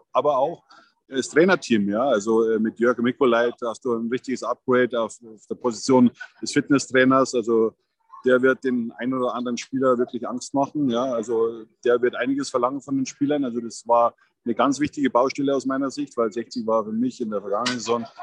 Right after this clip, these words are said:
nicht unbedingt fit, ja. Also zumindest hat man das ab und zu gesehen bei den Spielen, dass sie ab der siebzigsten Minute dann das ein oder andere Mal eingebrochen sind, körperlich. Und dann natürlich auch Stefan Reisinger. Du hast einen Ex-Profi jetzt auf der Position,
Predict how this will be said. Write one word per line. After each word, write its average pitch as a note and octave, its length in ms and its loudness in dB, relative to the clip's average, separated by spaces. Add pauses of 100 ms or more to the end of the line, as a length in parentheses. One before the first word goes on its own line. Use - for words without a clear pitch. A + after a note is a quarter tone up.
(140)
nicht B2+ 240 2
unbedingt C3 560 2
fit, - 360 0 (100)
ja. D3 200 -14
Also A2 680 -2 (380)
zumindest B2 420 0
hat B2 120 -6
man B2 80 -4
das A2+ 140 -4
ab - 160 -20
und A2+ 100 -10
zu B2+ 100 -4
gesehen A#2 320 0
bei B2+ 100 2
den A#2+ 100 0
Spielen, B2+ 340 2
dass A#2+ 180 2
sie A#2+ 120 -2
ab A2 180 -2
der A2+ 80 -2
siebzigsten B2 540 -6
Minute A#2+ 220 -8
dann A2+ 280 -8 (300)
das - 140 -20
ein A#2 160 0
oder A2+ 160 2
andere G#2+ 220 -4
Mal G#2 160 -4
eingebrochen B2+ 580 0
sind, C3+ 320 0
körperlich. C3 460 2 (640)
Und C#3+ 180 6
dann D#3 80 8
natürlich D#3 320 4
auch D3+ 100 4
Stefan E3 320 0
Reisinger. D#3 560 -2
Du C3 160 -6
hast C#3+ 200 -8
einen C3+ 140 -8
Ex-Profi D#3+ 520 -4
jetzt D#3 160 -4
auf C#3+ 160 -2
der D3 100 -2
Position, C#3+ 680 0